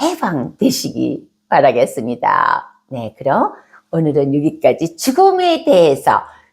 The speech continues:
죽음의 두려움에서 벗어나는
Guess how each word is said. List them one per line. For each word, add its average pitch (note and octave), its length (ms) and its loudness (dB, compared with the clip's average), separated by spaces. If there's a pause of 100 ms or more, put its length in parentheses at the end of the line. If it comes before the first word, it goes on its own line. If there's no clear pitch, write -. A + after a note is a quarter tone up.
죽음의 D4+ 1080 4
두려움에서 G3 920 4 (640)
벗어나는 A#3 1160 4